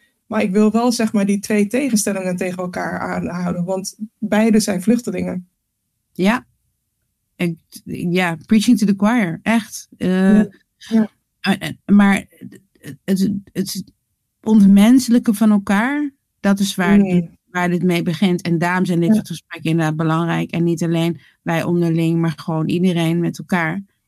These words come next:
Speaker 2: Dat je inderdaad
Speaker 1: Mhm.
Speaker 2: elkaar, dat je gaat zien, oh, wacht eens even. Deze persoon vindt het ook belangrijk dat het goed gaat met zijn kinderen. Of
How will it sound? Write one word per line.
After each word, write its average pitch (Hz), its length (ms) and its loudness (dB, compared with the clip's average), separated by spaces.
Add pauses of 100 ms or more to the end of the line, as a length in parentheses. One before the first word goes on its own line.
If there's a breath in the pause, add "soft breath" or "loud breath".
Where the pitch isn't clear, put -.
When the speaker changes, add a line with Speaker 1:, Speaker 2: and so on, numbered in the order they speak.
(380)
Speaker 2:
Dat 196 180 0
je 190 80 -2
inderdaad 190 300 4
Speaker 1:
Mhm. 202 100 6
Speaker 2:
elkaar, 190 260 2 (340)
dat 202 160 -4
je 226 60 0
gaat 196 240 0
zien, 220 340 4
oh, 269 140 0
wacht 254 180 -2
eens 196 120 -2
even. 165 400 -4 (540 soft breath)
Deze 311 280 -2
persoon 240 400 2
vindt 220 160 2
het 202 100 -4
ook 220 160 2
belangrijk 165 640 0
dat 175 100 -2
het 165 100 -8
goed 196 240 -2
gaat 175 180 -4
met 170 180 -2
zijn 175 120 -4
kinderen. 160 540 -2
Of - 260 -10